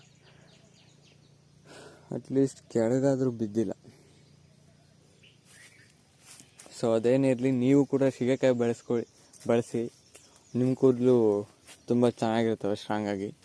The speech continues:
ಇಷ್ಟೇ ಈ ಸೀಗೆ ಗಿಡ. ಆ, ಅದು ಯಾವಾಗಲೂ ಇಂಥ ಗುಂಪಲ್ಲೇ ಚೆನ್ನಾಗಿ ಬೆಳೆಯೋದು. ಚೆನ್ನಾಗಿ ಬೆಳೆಯೋದಂದ್ರೆ ಅದು ಇರೋದೇ ಗುಂಪಲ್ಲಿ. ಈ ಥರ ಇಲ್ಲಿ ನೋಡ್ರಿ, ಇದೆಲ್ಲ ಬರೀ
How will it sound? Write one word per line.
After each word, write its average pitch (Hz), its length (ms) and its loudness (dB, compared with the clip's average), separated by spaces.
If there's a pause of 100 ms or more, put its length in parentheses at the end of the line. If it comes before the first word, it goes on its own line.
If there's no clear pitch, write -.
(2500)
ಇಷ್ಟೇ 113 360 -4 (580)
ಈ 101 180 -4
ಸೀಗೆ 101 340 -6
ಗಿಡ. 95 120 -4 (640)
ಆ, 104 80 -6 (840)
ಅದು 127 180 2
ಯಾವಾಗಲೂ 143 420 4
ಇಂಥ 131 240 2
ಗುಂಪಲ್ಲೇ 135 720 0
ಚೆನ್ನಾಗಿ 113 380 -4
ಬೆಳೆಯೋದು. 98 520 -4 (1000)
ಚೆನ್ನಾಗಿ 135 320 -2
ಬೆಳೆಯೋದಂದ್ರೆ 127 580 2
ಅದು 123 160 2
ಇರೋದೇ 147 320 6
ಗುಂಪಲ್ಲಿ. 117 600 -2 (1400)
ಈ - 20 -16
ಥರ 107 180 -8
ಇಲ್ಲಿ 104 200 -6
ನೋಡ್ರಿ, 117 220 -8 (380)
ಇದೆಲ್ಲ 117 680 -6
ಬರೀ 110 560 -6